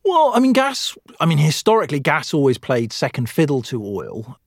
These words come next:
but in recent decades, it's become increasingly important. It is the fastest growing of the fossil fuels. Historically, again, it was used as a heating fuel,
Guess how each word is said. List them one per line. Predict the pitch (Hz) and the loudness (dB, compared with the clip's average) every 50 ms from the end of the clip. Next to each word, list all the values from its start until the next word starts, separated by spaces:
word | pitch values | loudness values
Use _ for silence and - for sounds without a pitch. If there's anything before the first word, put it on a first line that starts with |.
| _ - | _ -8
but | 131 117 160 151 147 135 117 - - | -2 0 2 2 2 0 -2 -4 -2
in | 160 156 143 135 | 0 0 2 2
recent | 143 160 170 - - - 139 127 | 2 2 0 0 -2 -4 -4 -2
decades, | 143 135 123 - - 139 127 117 113 - | -2 -2 -2 -2 -2 0 0 0 -2 -2
it's | 135 104 - | -6 -10 -8
become | - - 127 - - 135 123 120 | -6 -6 -6 -4 -2 -2 -2 -2
increasingly | 117 117 113 - - 135 120 - - 135 123 117 110 | -2 -4 -4 -2 -4 -4 -4 -4 -4 -4 -2 -2 -2
important. | 110 104 - - 160 156 147 131 123 | -2 -2 -4 -4 -4 -4 -2 -2 -2
It | 120 113 123 | -2 -2 -2
is | 123 110 - | -2 -4 -4
the | - 113 | -8 -8
fastest | - - 156 147 147 139 127 - - - 131 - - _ - | -4 0 0 2 2 0 -2 -4 -4 -6 -6 -6 -8 _ -2
growing | 135 123 131 143 147 143 123 110 107 | 2 2 4 4 2 2 0 0 -4
of | 104 - | -6 -8
the | - 107 | -10 -10
fossil | - - 110 98 - - 107 95 | -8 -6 -6 -6 -8 -8 -10 -12
fuels. | 95 - - 98 95 92 64 - - 135 - - - - - _ _ _ _ - - - - - - - - - _ _ _ - | -12 -12 -12 -12 -10 -10 -12 -14 -16 -16 -16 -18 -20 -20 -20 _ _ _ _ -20 -20 -20 -20 -20 -20 -20 -20 -20 _ _ _ -4
Historically, | 120 143 160 - - - 156 147 160 180 196 185 - 170 175 170 | 0 0 0 0 0 2 2 4 4 2 0 0 -2 -2 0 0
again, | 156 139 143 131 127 123 117 | 0 0 0 0 0 0 -4
it | 120 - | -4 -4
was | 139 117 107 | -6 -6 -2
used | 120 120 117 107 - - | -2 -2 -2 -2 -4 -8
as | 107 | -10
a | 98 | -8
heating | - 117 101 95 - 107 101 98 | -6 -6 -8 -6 -4 -4 -4 -4
fuel, | - - 110 117 156 220 | -2 0 0 2 0 0